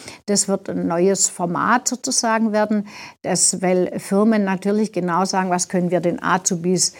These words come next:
äh, denn anbieten und ein Tag in der Experimenta, um mal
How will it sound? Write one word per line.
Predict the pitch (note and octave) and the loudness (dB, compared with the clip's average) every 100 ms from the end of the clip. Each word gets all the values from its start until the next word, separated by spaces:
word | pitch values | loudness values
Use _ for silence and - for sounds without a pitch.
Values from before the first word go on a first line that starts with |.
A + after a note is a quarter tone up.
| - - - | -16 -18 -6
äh, | F#3 F3+ | -4 0
denn | F#3 F3+ E3+ - | 2 4 2 -2
anbieten | - G#3+ A#3 A#3+ A#3+ A#3+ A3+ G#3+ | 4 8 8 8 6 6 4 2
und | F#3 F#3 | 0 0
ein | D#3+ F3 F3+ | 2 2 0
Tag | F3+ F3 G3+ | 0 2 4
in | G#3 | 2
der | F#3+ | 0
Experimenta, | F3+ - - F#3 F3 D#3+ G3+ A3 G3+ F#3 | 0 -2 -2 -2 0 0 0 2 4 4
um | - F#3+ F3+ | 4 0 -2
mal | D#3+ E3+ | 0 0